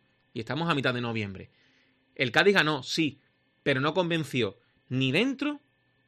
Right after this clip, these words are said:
ni convence dentro del terreno de juego, ni convence fuera del terreno de juego. Y todo eso es peligroso, como digo.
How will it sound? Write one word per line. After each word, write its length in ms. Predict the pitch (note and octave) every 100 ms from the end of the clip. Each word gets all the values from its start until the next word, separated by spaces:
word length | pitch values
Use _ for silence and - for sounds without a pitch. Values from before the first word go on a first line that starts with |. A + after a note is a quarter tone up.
| _
ni 220 | - C3 B2+
convence 560 | B2+ B2+ E3 D#3 A#2
dentro 320 | A#2 F#3 F#3
del 80 | C3
terreno 220 | C3+ E3+
de 80 | F3+
juego, 360 | C#3 A3 B3 -
ni 200 | D#3 D#3+
convence 560 | C3+ B2+ B2 E3 D3 B2+
fuera 220 | - A#2+
del 140 | A2 A2
terreno 260 | A2 A2
de 100 | G#2+
juego. 340 | G2+ G#2+ F#2+ - _ _ _ _ _ _ _ _ _ _ _
Y 80 | B2+
todo 260 | C#3 D#3+
eso 160 | F#3+ A3
es 60 | G#3
peligroso, 460 | C#3+ B2 A2+ A2
como 200 | A2 A2
digo. 220 | G#2+ E2+